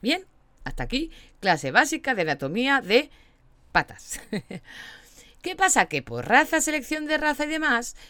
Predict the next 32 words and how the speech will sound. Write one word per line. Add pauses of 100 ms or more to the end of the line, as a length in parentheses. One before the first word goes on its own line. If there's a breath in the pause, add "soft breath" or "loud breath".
como
le
vamos
poniendo
mucho
pelo,
los
perros
que
tienen
pelo
largo
especialmente, (380 loud breath)
suelen
tener
también
pelo
en
los
deditos. (580 loud breath)
Y
en
las
almohadillas
se
recubren
de
pelo.
¿Y
esto
qué
hace?